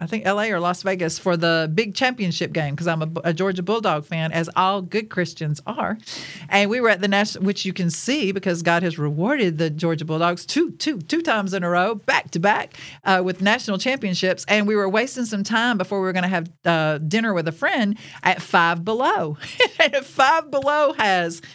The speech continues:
incense, tarot cards, crystals, anything you want. So even if you don't have the money to purchase it, you can get it at a discounted price. And so what I need you to understand is we are so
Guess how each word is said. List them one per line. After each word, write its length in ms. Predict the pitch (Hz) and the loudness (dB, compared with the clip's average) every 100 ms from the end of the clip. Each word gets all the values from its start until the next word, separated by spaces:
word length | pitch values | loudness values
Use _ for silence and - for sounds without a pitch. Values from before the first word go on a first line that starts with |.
| _ _ - | _ _ -2
incense, 680 | 302 330 - 220 180 - - | -2 0 -2 -2 -2 -6 -6
tarot 360 | - 320 294 269 | -2 0 2 0
cards, 580 | - 214 175 170 190 - | 0 2 2 0 -4 -6
crystals, 840 | - 330 330 - 240 180 165 160 - | -2 0 -2 -2 0 2 0 -4 -4
anything 440 | 311 302 269 247 | -4 -2 -2 0
you 140 | 220 | 0
want. 320 | 208 185 160 - | 0 0 -2 0
So 180 | 190 208 | 0 0
even 240 | 269 294 | 0 -2
if 160 | 285 220 | -2 0
you 80 | |
don't 160 | 208 196 | 0 2
have 180 | 214 180 | 0 0
the 80 | 175 | 0
money 340 | 170 185 185 | 0 0 0
to 120 | 180 | -4
purchase 420 | 165 202 214 220 | 0 0 0 -2
it, 180 | 226 214 - - - | -2 -2 -8 -10 -4
you 100 | 190 | -2
can 200 | 196 175 | 0 2
get 160 | 190 | 2
it 120 | 185 170 | 2 2
at 120 | 165 | 0
a 60 | 151 | 0
discounted 640 | 143 190 - 175 165 151 | 0 0 0 0 0 -2
price. 520 | - - - - - - - _ _ _ _ _ - | -2 -2 -2 -6 -6 -10 -20 _ _ _ _ _ -2
And 220 | 175 160 | 0 0
so 960 | - - - 233 254 269 277 294 277 - | -4 -6 -4 0 0 2 0 -2 -6 -8
what 480 | 180 180 226 262 - | -4 0 2 0 -2
I 140 | 160 156 | -2 0
need 440 | 160 170 233 226 | 0 0 0 -2
you 140 | 220 233 | -4 -4
to 160 | 214 - | -4 -2
understand 1120 | 180 214 220 240 - - 151 - - - - _ _ _ | -2 0 -2 -6 -6 -4 -4 -4 -8 -10 -12 _ _ _
is 220 | - 151 170 | -2 -2 0
we 300 | 170 240 - | 0 0 0
are 200 | 147 143 | -2 -2
so 640 | - - 190 202 247 254 | -6 -2 0 2 0 -4